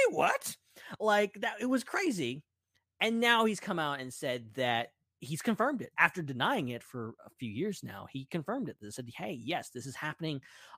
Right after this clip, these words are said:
Um, and he said, quote, um, "That was, you know, we were close to me being in it and it never quite happened. I think the thing that they were thinking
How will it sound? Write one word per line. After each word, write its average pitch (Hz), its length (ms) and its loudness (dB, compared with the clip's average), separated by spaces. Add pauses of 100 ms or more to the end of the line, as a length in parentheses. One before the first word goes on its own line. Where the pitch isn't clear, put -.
Um, 131 600 6 (100)
and 135 180 -2
he 135 160 -2
said, 135 500 2
quote, 156 680 0
um, 127 420 -2 (720)
"That 165 200 6
was, 160 240 4
you 151 80 2
know, 156 60 2
we 170 80 4
were 170 80 2
close 254 300 6
to 233 60 -2
me 220 100 4
being 190 240 2
in 175 100 2
it 170 220 0
and 147 80 -2
it 143 40 -2
never 151 220 0
quite 135 280 2
happened. 196 380 0
I 135 80 -2
think - 440 -4
the 139 120 -2
thing 143 400 0
that 123 120 -4
they 131 120 0
were 120 140 -4
thinking 127 420 -4